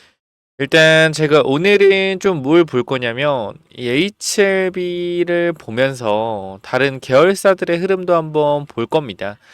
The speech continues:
근데 우리가 에이치엘비 같은 경우는 계속 말씀을 드렸지만, 이 단기적으로 올라가는 흐름에서는 단기적으로 이탈이 나왔고, 중기적으로 상승하는 중기 추세에서는 이 중심선을 잘 지키면서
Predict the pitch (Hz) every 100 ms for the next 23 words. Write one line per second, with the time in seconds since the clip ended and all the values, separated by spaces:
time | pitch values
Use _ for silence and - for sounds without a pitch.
0 | - - _ - 135 143 127 170 - 202
1 | 190 180 175 175 170 156 151 143 143 139
2 | 123 131 107 - 127 123 123 127 123 107
3 | 113 143 - 123 135 175 165 156 160 180
4 | 185 185 139 120 165 208 202 202 190 185
5 | 190 196 185 180 185 165 165 165 165 165
6 | 165 _ _ - 135 139 123 123 - 170
7 | 156 131 131 - 98 143 160 _ _ _
8 | _ - 156 185 175 165 170 165 165 170
9 | 196 202 190 180 170 160 - 143 170 185
10 | 180 175 175 165 156 160 185 190 196 196
11 | _ _ _ 123 - 139 143 170 170 170
12 | 160 151 135 120 123 - 170 160 139 127
13 | 160 165 165 170